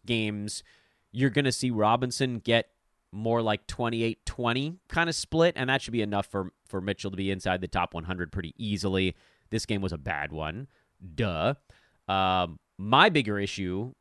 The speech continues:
yes, by the way, the, the short version there is hold on to Mitchell, don't do anything nuts. But the slightly longer version is keep an eye on Hartenstein, because if he starts to take over at that center spot in any meaningful way,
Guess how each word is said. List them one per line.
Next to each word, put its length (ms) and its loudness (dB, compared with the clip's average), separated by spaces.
yes, 320 6
by 180 8
the 60 4
way, 160 4
the, 220 -2
the 120 -2
short 240 0
version 240 0
there 220 2
is 260 -2
hold 340 0
on 220 0
to 60 -6
Mitchell, 360 -2
don't 260 -4
do 120 -2
anything 320 -2
nuts. 380 -2
But 340 8
the 340 2
slightly 380 6
longer 340 2
version 340 -2
is 220 2
keep 180 -2
an 60 -2
eye 180 2
on 120 4
Hartenstein, 640 2
because 240 0
if 80 -4
he 80 -4
starts 280 2
to 80 -4
take 280 2
over 320 8
at 100 0
that 180 0
center 240 2
spot 320 2
in 80 0
any 180 2
meaningful 440 -2
way, 320 4